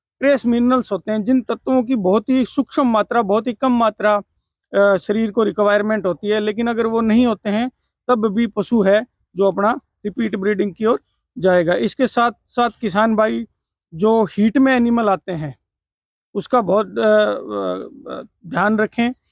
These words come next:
ताकि जैसे ही पशु आपका हीट में आता है आप तुरंत एक, अ, पशु चिकित्सक से संपर्क करें, उनसे, अ, बातचीत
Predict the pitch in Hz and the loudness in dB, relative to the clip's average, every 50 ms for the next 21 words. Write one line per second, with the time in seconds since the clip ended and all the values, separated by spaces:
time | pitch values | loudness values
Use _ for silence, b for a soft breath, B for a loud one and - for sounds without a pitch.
0 | _ _ _ _ _ _ _ - 208 - - 254 262 247 185 196 214 196 - - | _ _ _ _ _ _ _ -4 -4 -2 0 0 0 2 2 0 0 0 0 0
1 | 277 269 226 - 240 - - 262 240 233 220 - _ - 233 233 233 226 185 185 | 0 0 0 -2 -4 -2 0 2 2 2 0 -2 _ -2 0 0 2 0 0 -2
2 | 196 196 - 226 226 220 208 202 - 208 208 214 262 - _ _ _ _ _ - | -4 -4 -4 -2 0 0 0 0 0 -2 -2 -2 -4 -6 _ _ _ _ _ -4
3 | 185 190 - _ - 208 214 240 240 - 226 214 196 - _ - 202 202 202 196 | -4 -4 -4 _ -4 -2 -2 -2 0 0 0 -2 -2 -4 _ -2 0 0 2 0
4 | 202 202 - 254 - _ _ _ _ _ _ _ - - 175 175 170 - - 180 | 0 -4 -6 -10 -18 _ _ _ _ _ _ _ -4 -2 0 0 -2 -4 -8 -4
5 | - 240 196 - 214 196 202 - - 202 - - 214 190 151 196 196 185 214 208 | -4 -4 -4 -2 -4 -6 -6 -4 -6 -6 -4 -4 -4 -4 -2 -4 -4 -2 0 0
6 | 202 180 _ 208 196 220 220 220 214 - - 226 214 208 202 196 202 190 185 185 | -2 -2 _ -2 -2 -2 0 -2 -4 -4 -4 -2 0 0 0 0 0 0 0 2
7 | 185 180 180 170 165 165 175 185 175 - 226 208 | 2 0 -2 -2 -2 0 0 -2 -2 -4 -8 -10